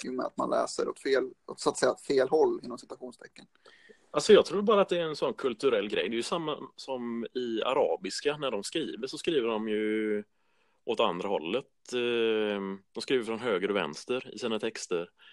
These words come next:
Speaker 1: Mm.
Speaker 2: Ehm, kinesiskan har ju sin typ av, alltså med alla deras tecken och så, de skriver ju fr-, uppifrån och ner i raka li-, eh, linjer.
Speaker 1: Ja, just det.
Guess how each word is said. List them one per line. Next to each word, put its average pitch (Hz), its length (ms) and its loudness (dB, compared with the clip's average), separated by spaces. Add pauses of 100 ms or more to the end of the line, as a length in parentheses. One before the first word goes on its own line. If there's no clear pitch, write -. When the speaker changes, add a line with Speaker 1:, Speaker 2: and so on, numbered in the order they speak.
(320)
Speaker 1:
Mm. 127 260 0
Speaker 2:
Ehm, 95 920 0
kinesiskan 143 920 -2
har 151 220 2
ju 127 100 0
sin 110 440 -4
typ - 280 -6
av, 92 240 0
alltså 110 220 0
med 110 200 -2
alla 113 220 0
deras 92 200 -2
tecken - 380 -10
och 131 60 -6
så, - 100 -6
de 95 180 -6
skriver 120 300 -2
ju 110 60 -4 (580)
fr-, - 80 -8 (180)
uppifrån 95 400 -4
och 95 60 -2
ner - 560 -4 (160)
i 107 140 2
raka 104 340 2
li-, 101 180 0 (340)
eh, 101 60 0
linjer. 98 440 -6 (580)
Speaker 1:
Ja, 151 240 10
just 160 220 -2
det. - 60 -14